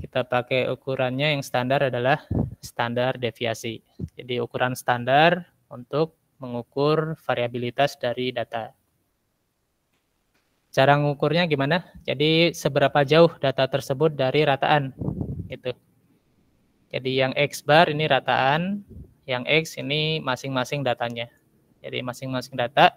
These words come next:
dikurangi dengan rataan dikuadratkan, biar hasilnya absolut.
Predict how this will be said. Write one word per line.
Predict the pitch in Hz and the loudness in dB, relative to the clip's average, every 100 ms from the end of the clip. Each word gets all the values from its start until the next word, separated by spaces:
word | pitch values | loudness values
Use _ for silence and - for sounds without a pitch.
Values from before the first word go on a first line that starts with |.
| - | -6
dikurangi | 135 127 127 131 131 | -8 -4 -4 -4 -6
dengan | 127 127 143 143 | -4 -2 -2 -2
rataan | 123 - 123 135 151 180 202 - _ - | -4 -2 0 2 2 0 -6 -10 _ 0
dikuadratkan, | 135 143 131 120 123 - 135 127 120 123 _ _ | 0 0 -2 0 -2 0 2 2 0 -12 _ _
biar | - 123 123 | -6 -4 -2
hasilnya | 127 120 123 123 131 127 | -4 -6 -8 -8 -6 -6
absolut. | - 127 123 | -4 -4 -4